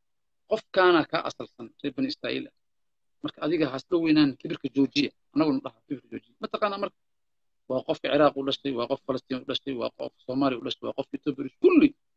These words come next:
yacni, kaas beeniyey, yacni, Injiilka beeniyey oo Yuhuudka ah, ayaa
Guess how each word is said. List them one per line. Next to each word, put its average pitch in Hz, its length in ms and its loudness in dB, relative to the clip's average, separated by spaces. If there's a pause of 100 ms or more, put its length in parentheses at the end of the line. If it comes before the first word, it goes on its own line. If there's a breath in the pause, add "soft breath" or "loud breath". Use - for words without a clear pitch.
(360)
yacni, 233 180 -4 (380)
kaas 196 240 4 (120)
beeniyey, 165 540 4
yacni, 120 260 -6 (140)
Injiilka 143 520 -6
beeniyey 131 380 0
oo 120 120 -8
Yuhuudka 120 400 -6
ah, - 80 -20 (500)
ayaa 147 180 2